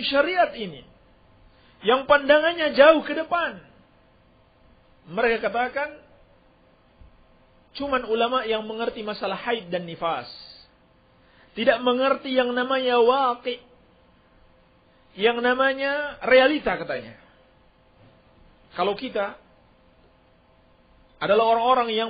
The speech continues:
mengerti realita yang ada,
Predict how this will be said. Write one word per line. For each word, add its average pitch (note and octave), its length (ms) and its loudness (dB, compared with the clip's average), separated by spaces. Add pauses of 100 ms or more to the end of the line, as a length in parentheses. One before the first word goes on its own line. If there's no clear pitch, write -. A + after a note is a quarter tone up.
mengerti A3+ 800 -6 (1500)
realita A#3 460 4
yang G3 160 -2
ada, C3+ 320 -8